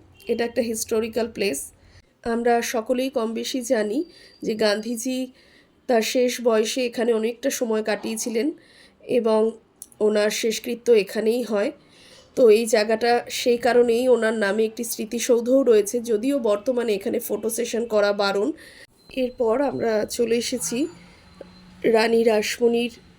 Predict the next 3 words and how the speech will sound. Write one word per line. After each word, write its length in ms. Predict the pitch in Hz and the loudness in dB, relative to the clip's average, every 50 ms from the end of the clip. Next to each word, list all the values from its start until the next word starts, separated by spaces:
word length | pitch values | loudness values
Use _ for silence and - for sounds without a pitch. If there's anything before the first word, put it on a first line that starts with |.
| - - - | -20 -12 -6
আরও 420 | 233 214 214 208 214 220 233 254 | -2 0 2 4 4 4 4 2
একটি 500 | 247 226 - - - - 240 254 226 233 - - - - - - - - - | 2 -2 -4 -6 -10 -8 -6 -6 -6 -6 -10 -14 -20 -20 -20 -20 -16 -8 -2
নিদর্শন 760 | 220 220 214 202 214 208 208 202 - - - 202 185 240 320 | 0 0 4 6 6 4 4 2 -2 -4 -4 -2 -2 -2 -2